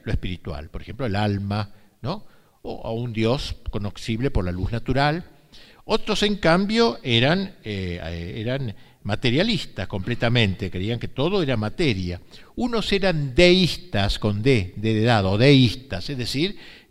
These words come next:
creían en la existencia de un Dios vago, vaporoso, un supremo arquitecto, como decían los masones,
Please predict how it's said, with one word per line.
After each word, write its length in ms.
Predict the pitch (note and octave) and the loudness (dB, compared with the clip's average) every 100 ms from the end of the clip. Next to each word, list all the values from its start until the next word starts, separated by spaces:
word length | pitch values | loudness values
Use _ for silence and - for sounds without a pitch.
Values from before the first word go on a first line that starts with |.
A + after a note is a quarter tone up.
| - | -2
creían 360 | C#3 D#3 F#3+ | 0 2 0
en 100 | F#3 | -2
la 40 | G3 | -4
existencia 640 | F#3+ F#3+ - D#3+ D#3+ F3+ | -2 -4 -2 -2 -2 -2
de 100 | D3+ | -4
un 200 | B2 G#2+ | -4 -6
Dios 340 | B2 C#3 C3+ | -4 -2 -2
vago, 420 | A2 B2 B2 A2 G#2 | 0 0 0 0 0
vaporoso, 840 | G#2 A2+ A2 C3+ B2 A#2 - A#2 | 0 0 2 4 4 2 -2 -6
un 80 | G#2 | 0
supremo 320 | B2 B2 A#2+ | 0 2 0
arquitecto, 640 | A#2+ A2+ C#3+ C#3 C3+ - - | -2 -4 0 0 0 -6 -8
como 220 | G#2+ G#2 | -6 -4
decían 240 | G2 A#2 | -2 -2
los 100 | A2 | -2
masones, 720 | A2 G#2 D#3+ D3+ C#3 C#3+ - | -4 0 6 6 6 2 0